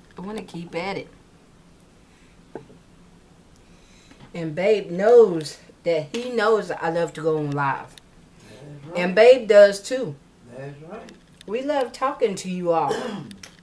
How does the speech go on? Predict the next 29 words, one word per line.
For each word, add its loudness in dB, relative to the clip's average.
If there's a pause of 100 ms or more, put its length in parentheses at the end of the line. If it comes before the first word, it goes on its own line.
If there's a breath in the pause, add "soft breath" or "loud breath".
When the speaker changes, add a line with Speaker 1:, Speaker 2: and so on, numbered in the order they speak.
(840 loud breath)
Speaker 1:
And -4
I, 2
I, -2
you -4
know, -6 (120)
I'm -6 (240)
I'm -8
looking 4
at -4
y'all -2
videos, 2
you -12
know. -8 (1600)
I'm -16
looking -12
at -10
y'all -8
videos -6 (720 loud breath)
and -12
stuff -4
like -8
that. -4 (500 loud breath)
But -12
you -12 (120)
know -8
what -6
I'm -10
saying, -6
y'all? -8